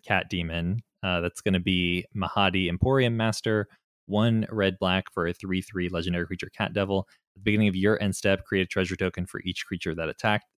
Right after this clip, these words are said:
or sorry, that died this turn. So this deck is gonna have sack outlets. Um, there are one or two threaten effects in the set. That's, uh, a classic synergy for these types of decks. Um,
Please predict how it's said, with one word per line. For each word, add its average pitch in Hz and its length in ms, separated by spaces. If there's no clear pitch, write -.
or 95 120
sorry, 85 220
that 85 160
died 95 360
this 98 160
turn. 101 380
So 107 380
this 120 240
deck 107 360
is 101 120
gonna 95 180
have 90 380
sack - 320
outlets. 120 600
Um, 92 380
there 101 240
are 95 580
one 202 400
or 170 120
two 127 320
threaten 113 400
effects 110 440
in 113 100
the 113 80
set. 113 360
That's, - 320
uh, 113 40
a - 20
classic 98 460
synergy 95 640
for - 120
these 92 200
types 92 240
of 92 80
decks. 92 400
Um, 90 380